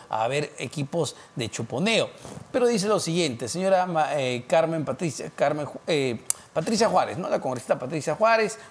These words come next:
vocera titular de Fuerza Popular, lo siguiente: "Es grato dirigirme a usted para saludarla cordialmente y a la vez comunicar mi renuncia voluntaria e irrevocable al gru-, grupo parlamentario Fuerza Popular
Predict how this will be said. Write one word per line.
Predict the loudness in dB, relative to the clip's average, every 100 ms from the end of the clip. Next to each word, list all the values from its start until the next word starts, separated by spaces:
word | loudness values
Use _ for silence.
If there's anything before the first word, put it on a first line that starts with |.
| -6
vocera | 0 2 2
titular | 0 0 4 4
de | 4 -2 -2
Fuerza | -2 0 -2
Popular, | -2 2 4 4
lo | 2
siguiente: | 0 2 2 0 -4 -10 -14 -8 0
"Es | 4
grato | 4 4 2 2 4
dirigirme | 2 0 0 0 0
a |
usted | 0 2 0 2
para | 0
saludarla | 0 0 4 4 4 2 2
cordialmente | 0 2 0 2 0 0 0
y | 2
a |
la | 2
vez | 0 -2
comunicar | -4 -4 0 2 2
mi | 2 0
renuncia | 2 4 4 4 2 2 2 2 2
voluntaria | 0 -2 -2 4 4 4 -2 -4 -14 -4
e | 2 2
irrevocable | 2 0 0 0 4 6 6 0 -6
al | -6
gru-, | -6 -4
grupo | 0 0 0 -2
parlamentario | -4 -4 -6 -2 0 2 0 -6 -14
Fuerza | 0 0 2
Popular | -2 0 0 0